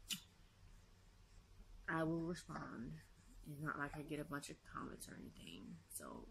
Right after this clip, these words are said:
I will definitely respond. And, um, thanks for everything. I will try to record more. I'm sorry that I haven't.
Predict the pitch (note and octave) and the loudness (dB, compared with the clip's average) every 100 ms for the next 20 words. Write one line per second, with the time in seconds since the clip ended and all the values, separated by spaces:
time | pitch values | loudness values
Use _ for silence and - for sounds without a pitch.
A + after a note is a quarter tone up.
0 | - D3+ - - D#3 - G#3+ A#3+ - A3 | -4 -4 -4 -4 -6 -2 0 0 0 2
1 | F#3+ F#3+ F3+ F#3 - - - - - - | 2 4 2 2 -2 -8 -12 -14 -12 -14
2 | - - - - - - - - - - | -12 -14 -14 -12 -12 -12 -12 -12 -12 -6
3 | - - - - - F3+ F3+ F3 E3 E3+ | -4 -4 -6 -6 2 4 6 4 2 2
4 | F3 F#3 F#3 F3+ - - F3 E3+ F3+ - | 2 2 0 -4 -6 -2 2 2 2 -2
5 | - F3+ F3+ F3 E3+ E3+ E3+ - - D#3+ | -2 2 4 4 4 2 -2 -6 -2 2
6 | D#3 D#3 D#3 D3+ - - - - - - | 2 2 0 0 0 -2 -4 -8 -10 -12
7 | - - - - - - - - - F#3+ | -10 -8 -8 -8 4 4 4 -2 8 10
8 | F#3+ F#3 F3+ F3 F3 - E3 D#3+ D3 D#3 | 10 6 6 6 4 2 2 2 2 2
9 | D#3+ - D#3 D3 - - D3+ D3+ - | 2 2 4 4 4 4 4 4 2